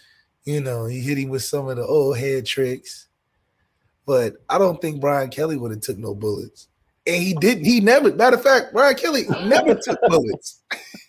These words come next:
Speaker 1: Brian Kelly be like, "Oh, no, no, no. He just gotta get better," or, "He didn't do something right," or, you know, "I don't know what's wrong with him," or, you know, he wouldn't. He got to the age where he said, "I'm not taking no damn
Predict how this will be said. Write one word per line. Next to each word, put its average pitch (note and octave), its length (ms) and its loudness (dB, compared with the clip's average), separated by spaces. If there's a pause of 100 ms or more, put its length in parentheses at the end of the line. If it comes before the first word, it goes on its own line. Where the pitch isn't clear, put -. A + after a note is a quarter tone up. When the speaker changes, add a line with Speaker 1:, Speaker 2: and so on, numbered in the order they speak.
(920)
Speaker 1:
Brian D4+ 220 4
Kelly D4+ 180 4
be C4 80 2
like, B3 200 6
"Oh, E4+ 220 6
no, E4 120 2
no, D#4 100 0
no. A3+ 340 4
He F4+ 220 0
just C4 160 -2
gotta A3 180 2
get G3+ 240 -4
better," D#3+ 300 2
or, C#3 200 -4
"He D4+ 180 0
didn't A#3+ 180 -2
do A3 120 0
something F3 340 -4
right," E3+ 280 -2
or, C3 400 -4 (600)
you A3+ 140 -8
know, D3+ 100 -2
"I C#3+ 180 0
don't G#3+ 260 2
know G#3+ 140 0
what's F3+ 200 -8
wrong D3+ 300 -6
with D3 160 -6
him," C3 160 -12
or, B2+ 100 -12
you C#4 180 -6
know, E3 220 0
he A#3+ 140 -4
wouldn't. D#3 300 -6 (800)
He G#3+ 120 -14
got F#3 220 0
to E3 100 -10
the D3+ 80 -6
age D3 260 -4
where C3+ 100 -6
he F3 100 -10
said, D3 140 -8
"I'm C3+ 160 -8
not C3 240 -10
taking D#3 380 -14
no G#2 120 -18
damn F2+ 300 -20